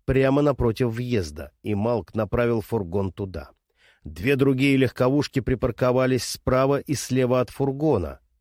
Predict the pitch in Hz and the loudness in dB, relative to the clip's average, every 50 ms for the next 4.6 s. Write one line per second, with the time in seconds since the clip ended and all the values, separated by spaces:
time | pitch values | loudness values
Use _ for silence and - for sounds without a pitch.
0 | _ - 110 95 - - 95 98 98 90 117 143 127 - 110 87 80 76 - _ | _ -6 -6 -6 -4 -4 -4 -4 -4 -2 -4 -4 -4 -4 -6 -6 -6 -8 -12 _
1 | _ - - _ - - 104 139 151 139 120 135 131 131 131 135 147 147 120 131 | _ -20 -20 _ -12 -6 -2 0 0 2 2 2 4 4 4 4 4 2 2 2
2 | 139 - - - - - 127 120 110 110 107 110 127 139 131 139 139 139 139 143 | 0 0 -2 -2 0 0 2 2 4 2 4 4 2 2 2 2 2 2 2 2
3 | 143 135 - 135 135 131 113 113 110 107 107 107 98 92 90 - - - - - | 2 0 0 0 0 0 2 2 0 0 2 0 0 0 0 -4 -8 -14 -8 -6
4 | 117 107 107 107 117 113 87 71 69 - - | -4 -4 -4 -2 -2 -2 -2 -2 -6 -10 -18